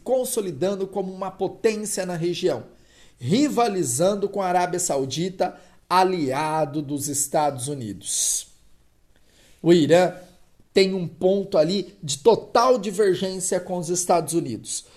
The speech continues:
já que ele apoia grupos armados nos países vizinhos, na Síria e no sul do Líbano. O Irã financia o Hezbollah, que é considerado um grupo terrorista pelos Estados Unidos.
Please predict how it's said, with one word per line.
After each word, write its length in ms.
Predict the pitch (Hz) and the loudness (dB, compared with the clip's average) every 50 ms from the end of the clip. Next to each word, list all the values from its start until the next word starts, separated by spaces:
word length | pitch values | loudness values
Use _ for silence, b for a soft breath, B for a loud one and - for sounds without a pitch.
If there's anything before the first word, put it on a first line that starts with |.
| b b b | b b b
já 400 | - 139 113 156 170 180 180 170 | -8 -6 2 6 6 6 6 2
que 140 | - - 185 | 0 0 2
ele 140 | 180 180 180 | 2 2 2
apoia 500 | 165 - - - 185 185 185 180 175 170 | 0 -2 -2 2 4 4 4 4 2 -2
grupos 800 | 151 120 123 147 170 185 220 254 254 - - 214 180 147 170 | -4 -4 -2 0 2 2 2 0 -2 -4 -6 -6 -4 0 0
armados 720 | 180 170 160 139 131 139 151 170 185 185 180 160 156 156 147 | 2 2 0 -2 -4 -6 -4 -2 -2 -2 -4 -4 -6 -10 -10
nos 180 | 180 175 - - | -6 -6 -6 -4
países 560 | - 170 160 160 165 165 151 156 156 143 143 | -2 -2 -2 -2 -2 -4 -6 -8 -8 -8 -8
vizinhos, 840 | 143 156 185 175 135 143 180 190 180 156 131 107 - - - b b b b b b b | -6 -6 -6 -6 -4 -4 -4 -4 -4 -4 -8 -8 -10 -10 -10 b b b b b b b
na 220 | 170 156 170 165 - | -4 -2 -2 -2 -2
Síria 760 | - - - - 170 180 202 196 180 170 160 135 120 117 - - | -2 -2 -2 0 0 -2 -2 0 0 0 0 0 0 -4 -8 -8
e 100 | 180 175 | -6 -2
no 120 | 175 175 | -2 -2
sul 320 | 175 - - - 185 180 | -2 -2 -2 0 -2 0
do 120 | 156 170 190 | 0 -2 -2
Líbano. 560 | 185 175 180 185 156 151 151 123 117 101 - b b b b b b b b | 0 0 0 0 0 0 -2 -2 -2 -10 -14 b b b b b b b b
O 160 | - 170 160 | 0 2 4
Irã 440 | 160 156 147 143 160 190 196 - - - - | 4 4 4 4 4 4 4 2 -2 -12 -18
financia 920 | - - - 240 277 277 269 226 190 - - - - - 208 226 226 220 | -16 -10 -8 -6 -2 0 0 0 0 0 0 0 0 0 0 0 2 2
o 100 | 208 165 | 2 4
Hezbollah, 800 | 190 220 220 170 180 185 240 233 208 190 196 202 170 160 B B B B B B | 4 2 2 2 2 4 4 6 6 6 4 4 2 -2 B B B B B B
que 80 | - 269 | -2 -2
é 80 | 220 | -2
considerado 800 | - - 208 208 202 - 208 214 196 165 151 156 175 190 180 196 | -2 -6 -8 -8 -6 -4 0 0 2 2 2 2 2 0 0 -2
um 80 | 185 175 | -4 -2
grupo 220 | 175 175 170 - | -2 -2 -2 -6
terrorista 920 | - - 196 190 208 220 208 170 147 151 170 160 - - - - 190 190 190 185 - - _ _ _ - | -6 -4 -4 0 4 4 4 4 2 -2 -2 -2 -4 -2 0 0 0 0 0 -2 -8 -20 _ _ _ 6
pelos 600 | 196 175 160 156 151 156 165 156 - - - - | 6 6 6 6 2 -2 -4 -4 -4 -6 -6 -6
Estados 540 | 156 - - - - 165 143 131 131 123 156 | -6 -6 -6 -2 0 0 0 0 -2 -2 -2
Unidos. 720 | 220 214 180 165 147 113 98 90 90 - - - - | 0 0 2 0 0 -2 -4 -8 -8 -8 -8 -8 -12